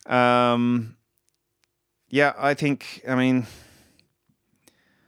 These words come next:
I don't agree with or like what, you know, the stuff that she's been posting or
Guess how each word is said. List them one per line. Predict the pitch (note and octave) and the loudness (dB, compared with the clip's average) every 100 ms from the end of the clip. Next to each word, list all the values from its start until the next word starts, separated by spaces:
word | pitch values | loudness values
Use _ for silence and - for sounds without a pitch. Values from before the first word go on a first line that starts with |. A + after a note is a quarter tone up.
| _ _ _ _ _ _ _ - | _ _ _ _ _ _ _ -2
I | C3 | 2
don't | C3+ B2+ - | 2 0 -4
agree | A#2+ B2 C3 | -4 0 2
with | B2 B2+ A2 | 2 0 0
or | A#2+ A#2+ | 0 0
like | A2+ A#2+ A#2+ - - - _ _ _ _ _ | 0 2 0 -4 -20 -20 _ _ _ _ _
what, | A#2+ B2 - - - - | -8 -8 -8 -20 -20 -10
you | C#3+ | -4
know, | B2 A#2+ | -2 -2
the | A#2 | -4
stuff | - B2 A2 | -2 -2 -2
that | A#2+ G#2 | -4 -4
she's | A#2+ | -4
been | G#2+ A#2 | -2 -4
posting | G#2 A2+ A2+ - A#2 A2 | 0 -2 0 0 0 0
or | G#2+ | 0